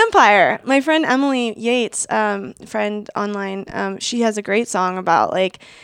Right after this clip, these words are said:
you know, "I, I wish I knew more about real wars. I wish I knew more about Star Wars than real wars. But if I did, I think we are the Empire," is, like, one of the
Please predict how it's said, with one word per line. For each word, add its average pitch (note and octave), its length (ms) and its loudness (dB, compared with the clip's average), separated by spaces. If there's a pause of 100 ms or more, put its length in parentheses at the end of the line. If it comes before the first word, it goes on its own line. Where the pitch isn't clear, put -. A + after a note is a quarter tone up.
(420)
you G#3+ 120 -4
know, G3 100 -2
"I, F#3+ 240 0
I G#3+ 160 2
wish A3+ 260 2
I A3 100 -2
knew G#3+ 220 -2
more G3+ 440 -2
about F3 420 -2
real G#3 320 0
wars. F3+ 640 -4 (760)
I G#3+ 100 6
wish C4+ 280 2
I B3 100 0
knew A#3+ 180 -2
more G3 540 -4 (220)
about A2+ 540 -2 (140)
Star G#3 520 2
Wars F3+ 480 0
than F#3 240 -4
real A3 340 2
wars. A2+ 600 -2 (420)
But F3+ 440 -2 (600)
if G#3 240 -6
I F#3+ 100 0
did, G#3+ 460 -2
I - 100 -6
think F#3+ 400 -10
we G3 220 -6
are F3+ 180 0
the F3 160 -4
Empire," G#3 720 -2
is, A3 160 -4
like, F3+ 160 -6
one F3+ 180 -4
of F3+ 160 -12
the G3+ 300 -8